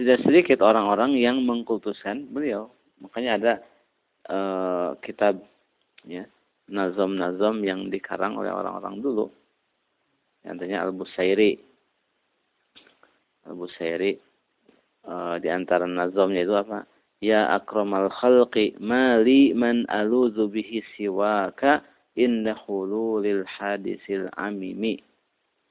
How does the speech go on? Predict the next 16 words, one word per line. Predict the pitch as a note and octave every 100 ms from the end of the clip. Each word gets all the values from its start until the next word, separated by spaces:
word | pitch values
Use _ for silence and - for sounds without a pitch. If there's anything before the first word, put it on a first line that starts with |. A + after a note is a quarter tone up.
| _ - - _ -
"Ya | A#2+ G2+
akramal | A#2 - A2+ G#2 G2
khalqi, | C#3 C3+ A#2 A#2+
hai | A#2 C3
makhluk | A#2+ A2 A2 A2+ - A2+
yang | A2+ A2+
paling | A2 G#2+ A2+ G#2
mulia, | F2+ F#2+ A2+ - _ _ _ _
aku | G#2+ - C3 B2+
tidak | B2 A2+ A2
memiliki | A2+ A2+ A#2 A#2+
perlindungan | - A#2 A#2 A2+ A2 A2+ A2 C3+ E3 F3 F#3 G3+ G3 _ _ - _ _ _ _ _ _ _ _ _ _ _ _
kecuali | D3 C#3 C#3 G#2+ F#2+ A2+ D3+ _ _ _ F#2+
engkau | F#2 - A2+ A2 G#2 G#2+ _ _ _ _ _ -
saat | - - B2 -
terjadi | A2+ F#2 F#2 G2+